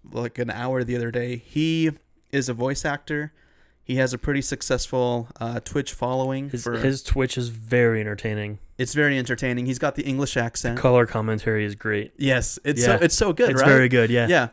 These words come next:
Speaker 1: and I told him this on the Zoom call. I said, "You know, I should have researched you before I said, 'Sure, go ahead and do a Twitch stream with Football Manager and all these
Speaker 2: Right,
Speaker 1: things.'"
Speaker 2: he could have been a total jackass, and you never would have known.
Speaker 1: <laughs> Yeah.
Speaker 2: You know what
Speaker 1: Yeah,
Speaker 2: I mean?
Speaker 1: he could have been so bad for the branding, but, um, I, I lucked out,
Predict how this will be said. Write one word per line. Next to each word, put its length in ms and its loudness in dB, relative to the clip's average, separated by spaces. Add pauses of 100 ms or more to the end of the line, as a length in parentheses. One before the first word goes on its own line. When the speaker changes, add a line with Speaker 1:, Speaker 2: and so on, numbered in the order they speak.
(180)
Speaker 1:
and 100 0
I 80 4
told 320 0
him 140 0
this 180 -2
on 120 -2
the 80 0
Zoom 240 -2
call. 240 -4
I 60 -2
said, 460 -2
"You 80 -2
know, 120 0
I 80 -2
should 180 -4
have 100 -4
researched 480 -2
you 80 0
before 300 -6
I 80 2
said, 300 -2
'Sure, 260 -2
go 220 -2
ahead 200 -2
and 140 -6
do 120 -4
a 60 -6
Twitch 260 -6
stream 420 -6
with 160 -10
Football 360 -6
Manager 460 -4
and 100 -4
all 140 -4
these 120 4
Speaker 2:
Right, 100 0
Speaker 1:
things.'" 100 0
Speaker 2:
he 60 4
could 160 4
have 80 2
been 100 2
a 40 -4
total 260 2
jackass, 460 -2
and 120 2
you 60 2
never 260 8
would 120 2
have 40 4
known. 320 2
Speaker 1:
<laughs> 80 -16
Yeah. 80 -4 (160)
Speaker 2:
You 140 8
know 60 10
what 80 4 (100)
Speaker 1:
Yeah, 80 6
Speaker 2:
I 20 8
mean? 120 2
Speaker 1:
he 80 0
could 200 0
have 100 -2
been 120 -2
so 260 -2
bad 260 2
for 120 -8
the 80 -2
branding, 400 -2
but, 320 -2 (400)
um, 360 0
I, 420 -2 (100)
I 100 -4
lucked 340 -4
out, 360 -4